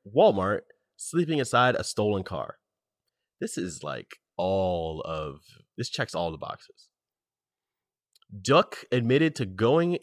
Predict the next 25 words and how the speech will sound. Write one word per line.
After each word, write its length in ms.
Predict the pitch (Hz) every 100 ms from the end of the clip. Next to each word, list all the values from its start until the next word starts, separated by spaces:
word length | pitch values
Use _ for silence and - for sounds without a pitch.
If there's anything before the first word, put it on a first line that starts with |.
| -
into 960 | 117 127 127 - _ _ _ - 135
a 60 | 98
stable 440 | - 143 147 143 120
without 280 | 101 123
permission 420 | - 131 104 107 101
and 180 | 92 -
touching 320 | 143 135 143
a 80 | 98
horse's 380 | 113 - 95 -
tail, 500 | - 147 87 78 - _ _ _ _ _ _ _ 104
but 120 | 95
denied 420 | 95 104 117 110
any 220 | - 92 92
wrongdoing. 600 | 85 85 78 76 - - _ _ _ _ _ _ -
'Cause 80 |
that's 140 | 190 131
all 160 | 92
you 80 | 82
wanna 180 | 78 73
do. 260 | 92 110 98
You 120 | 120
just 140 | 135
wanna 180 | 147 127
touch 240 | - 135 -
that, 240 | 127